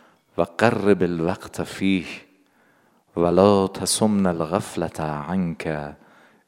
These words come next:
انا الیک راغبون و من الذنوب تائبون. و صل علی خیرتک اللهم من خلقک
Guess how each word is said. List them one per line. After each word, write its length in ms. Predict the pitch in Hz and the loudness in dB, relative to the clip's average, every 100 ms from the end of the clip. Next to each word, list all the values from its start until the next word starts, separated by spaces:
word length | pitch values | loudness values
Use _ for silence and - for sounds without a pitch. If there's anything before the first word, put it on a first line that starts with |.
| - | -8
انا 1000 | 80 82 80 90 95 92 87 85 82 82 | -4 -2 2 4 6 6 4 2 -2 -4
الیک 520 | - 87 95 82 - | -4 -2 -2 -4 -6
راغبون 1160 | 82 82 80 73 78 73 85 92 87 82 76 82 _ _ _ _ _ _ _ - | -4 -2 -4 -6 -6 -2 0 2 0 -4 -10 -14 _ _ _ _ _ _ _ -4
و 100 | 82 | 0
من 160 | 92 | 2
الذنوب 760 | 95 85 - 82 80 80 78 87 | 2 0 -4 -4 -4 -6 -2 -2
تائبون. 1600 | - - 82 80 80 76 73 76 78 73 82 90 85 80 76 - - _ _ _ _ _ _ - _ _ _ _ _ _ _ _ _ _ _ _ _ _ _ _ _ _ | -2 -4 -4 -2 -2 -4 -8 -8 -8 -4 0 0 0 -4 -8 -14 -20 _ _ _ _ _ _ -20 _ _ _ _ _ _ _ _ _ _ _ _ _ _ _ _ _ _
و 60 | 92 | 2
صل 380 | - 110 107 101 | 6 6 8 6
علی 400 | 87 101 98 90 | 6 6 6 4
خیرتک 680 | - 92 85 82 - 92 110 | 0 0 0 -2 -2 -4 0
اللهم 760 | 107 98 95 92 82 101 95 | 0 6 6 6 4 2 2
من 200 | 85 85 | 0 -2
خلقک 840 | 80 - 80 80 92 87 - - | -6 -6 -4 0 0 0 -2 -14